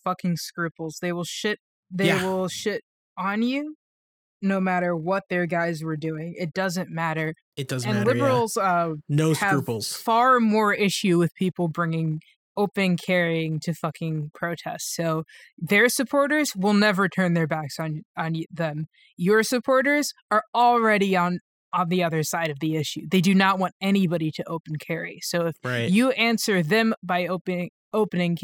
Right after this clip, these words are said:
Speaker 1: if you answer the other side, the fash, by open carrying, everybody just turns on you. They have
Speaker 2: Mm-hmm.
Speaker 1: nobody to root for in this situation. If it's between you and the white supremacists and the fucking, um, trial of public opinion, they win,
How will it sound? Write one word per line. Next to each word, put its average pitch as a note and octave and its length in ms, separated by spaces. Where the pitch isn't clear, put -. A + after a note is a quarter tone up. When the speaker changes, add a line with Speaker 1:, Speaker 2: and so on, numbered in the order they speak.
Speaker 1:
if G3 140
you D#4 160
answer B3 440
the G3 280
other A3+ 240
side, F3+ 380
the F#3+ 60
fash, F3+ 560
by D#3+ 420
open F3 400
carrying, A3+ 640
everybody E3+ 800
just E3+ 340
turns G#3 300
on F3 220
you. E3 240
They F#3 160
have G#3 160
Speaker 2:
Mm-hmm. G3+ 100
Speaker 1:
nobody G#3+ 420
to G3 120
root F#3 240
for E3 220
in E3 120
this D#3+ 180
situation. D#3+ 640
If D3+ 100
it's D#3 140
between F3 480
you B3+ 320
and A3 120
the G#3 60
white G3 260
supremacists G3 680
and E3 160
the E3+ 120
fucking, F3+ 640
um, D#3+ 540
trial G3 520
of F3+ 140
public G3 380
opinion, A3 500
they F#3+ 180
win, D#3+ 440